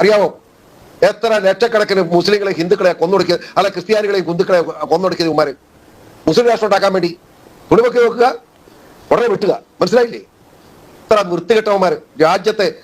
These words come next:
കൊള്ളയടിക്കുന്നവന്മാർ. എന്നിട്ട് പറയുക, വലിയ വിപ്ലവം പ്രസംഗിക്കുക. എനിക്ക് മുമ്പ് പ്രസംഗിച്ച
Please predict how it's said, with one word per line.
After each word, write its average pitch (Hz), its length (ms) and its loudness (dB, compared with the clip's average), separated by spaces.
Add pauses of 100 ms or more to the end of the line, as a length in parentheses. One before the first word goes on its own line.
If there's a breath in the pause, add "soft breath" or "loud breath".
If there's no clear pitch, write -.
(100)
കൊള്ളയടിക്കുന്നവന്മാർ. 180 640 0 (420)
എന്നിട്ട് 185 240 0
പറയുക, 180 320 0
വലിയ 180 120 0
വിപ്ലവം 165 280 0
പ്രസംഗിക്കുക. 160 440 -4 (320 loud breath)
എനിക്ക് 202 180 0
മുമ്പ് 220 140 0
പ്രസംഗിച്ച 214 300 -2